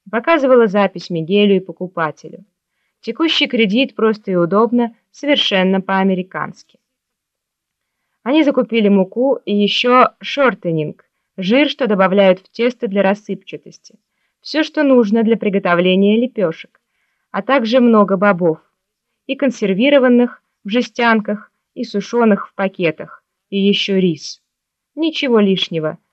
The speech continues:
ни сахару, ни конфет, ни овощей. Ели они совсем немного,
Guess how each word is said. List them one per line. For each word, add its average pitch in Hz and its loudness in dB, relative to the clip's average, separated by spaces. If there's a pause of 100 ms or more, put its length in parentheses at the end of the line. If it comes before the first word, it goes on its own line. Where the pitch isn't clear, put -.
(140)
ни 196 -4
сахару, 262 -2
ни 185 2
конфет, 180 -6
ни 185 -2
овощей. 165 -6 (840)
Ели 247 2
они 214 6
совсем 202 -4
немного, 180 0